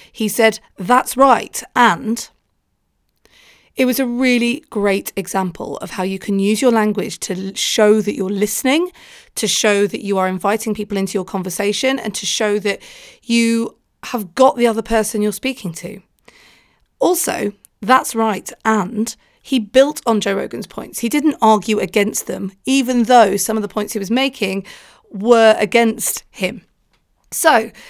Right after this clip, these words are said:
imagine that your arguments weren't full of back and forth, or the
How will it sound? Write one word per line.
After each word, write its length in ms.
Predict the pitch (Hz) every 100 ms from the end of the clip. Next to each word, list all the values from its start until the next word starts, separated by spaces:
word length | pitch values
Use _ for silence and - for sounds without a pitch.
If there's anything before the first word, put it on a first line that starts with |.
| - - _ _ _
imagine 600 | - 277 311 311 - 214
that 80 | 208
your 140 | 233 -
arguments 760 | 247 233 220 196 208 - - -
weren't 420 | 202 240 247 233
full 280 | - 254 233
of 240 | 196 170
back 260 | 226 214 -
and 140 | 214
forth, 360 | - 226 196 165
or 240 | 202 190
the 200 | 190 196